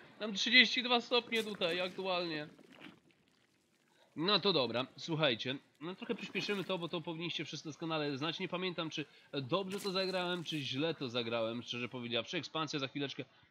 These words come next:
e, będzie postawiona, więc, em, dosyć standardowo tutaj.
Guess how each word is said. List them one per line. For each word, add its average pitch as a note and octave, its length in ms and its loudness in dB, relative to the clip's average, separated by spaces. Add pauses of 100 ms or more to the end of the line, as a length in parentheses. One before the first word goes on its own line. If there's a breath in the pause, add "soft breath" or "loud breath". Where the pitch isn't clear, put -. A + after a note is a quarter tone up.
e, C#3+ 140 2
będzie C#3 300 2
postawiona, D3 520 -2
więc, C3 380 -2
em, C3 420 2
dosyć B2+ 500 -4
standardowo B2 920 0
tutaj. B2+ 400 -2